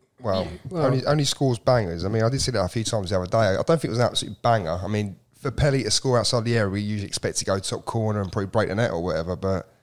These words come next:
Speaker 2: He knew
Speaker 1: uh,
Speaker 2: where
Speaker 1: it,
Speaker 2: he's
Speaker 1: yeah.
Speaker 2: putting that. He knew where he's, it, that was a good, it was side footed almost, didn't he? And it was, it
Speaker 1: I was about, I
Speaker 2: was
Speaker 1: was about to put a stir in it there and go, "Ah, he missed it." It's what happened. He scuffed it. It bobbled along the floor. Watch it.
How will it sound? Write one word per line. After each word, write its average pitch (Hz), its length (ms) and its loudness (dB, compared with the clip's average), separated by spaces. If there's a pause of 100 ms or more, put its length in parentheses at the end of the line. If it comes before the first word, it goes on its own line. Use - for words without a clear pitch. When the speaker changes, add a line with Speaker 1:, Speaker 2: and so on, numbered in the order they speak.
(420)
Speaker 2:
He 165 140 8
knew 180 160 8
Speaker 1:
uh, 156 60 6
Speaker 2:
where 135 100 8
Speaker 1:
it, 127 40 8
Speaker 2:
he's 120 120 4
Speaker 1:
yeah. 127 180 2
Speaker 2:
putting 117 140 4
that. 101 300 -2
He 143 160 6
knew 147 180 4
where 123 140 4
he's, 107 160 -2
it, 120 220 -2
that 135 140 4
was 117 140 2
a 107 60 0
good, 123 200 2
it 175 220 -2
was 175 120 4
side 208 280 6
footed 104 260 2
almost, 98 360 -6
didn't 120 140 -4
he? 110 100 -2
And 110 120 -2
it 110 80 -4
was, 123 220 -2
it - 40 -4
Speaker 1:
I - 20 -10
was 131 80 0
about, 117 100 2
I 90 40 2
Speaker 2:
was - 20 -
Speaker 1:
was 95 60 -2 (120)
about - 140 -6
to - 80 -4
put 87 60 -2
a - 20 -2
stir 95 340 2
in 85 60 -2
it - 80 -4
there 90 160 -2
and 87 100 -4
go, 87 220 -4 (120)
"Ah, - 120 -12
he 64 60 -8
missed 80 220 -2
it." 85 240 -4 (480)
It's - 160 -6
what - 120 0
happened. 98 160 4
He 87 40 -2
scuffed 113 460 2
it. 95 160 0 (320)
It - 140 -16
bobbled 107 260 0
along 98 160 0
the 92 80 -4
floor. 95 380 -4
Watch 107 240 -4
it. 90 200 -2